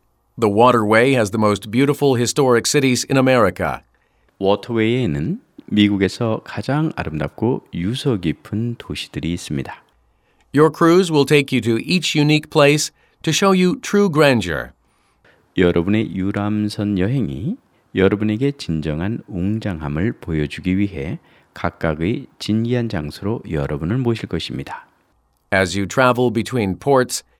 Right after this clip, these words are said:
Speaker 1: expansive wildlife refuges stretch out before you, offering an extraordinary view into the wildlife of the South.
Speaker 2: 여러분이 항구 도시 간 여행을 하는 동안 광활한 야생 생물 보호 구역이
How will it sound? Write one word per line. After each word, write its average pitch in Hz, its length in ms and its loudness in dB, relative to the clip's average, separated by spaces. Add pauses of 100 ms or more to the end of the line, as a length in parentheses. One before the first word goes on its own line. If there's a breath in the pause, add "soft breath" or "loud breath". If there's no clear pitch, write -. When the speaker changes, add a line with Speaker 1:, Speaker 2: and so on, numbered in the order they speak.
(280)
Speaker 1:
expansive 156 640 2
wildlife 131 720 4
refuges 110 840 2
stretch 165 360 -2
out 131 220 2
before 120 340 0
you, 69 280 -6 (560 soft breath)
offering 151 500 4
an 147 80 4
extraordinary 170 800 4
view 139 420 2
into 151 200 2
the 165 100 4
wildlife 104 800 2
of 107 140 -2
the 117 100 -2
South. - 540 0 (680)
Speaker 2:
여러분이 98 380 4
항구 113 720 -4
도시 76 260 -6
간 90 300 -4
여행을 85 420 -4
하는 101 220 -2
동안 110 420 -4 (300 soft breath)
광활한 98 840 -2 (180)
야생 92 580 0
생물 95 460 -2
보호 80 480 -4
구역이 107 560 -2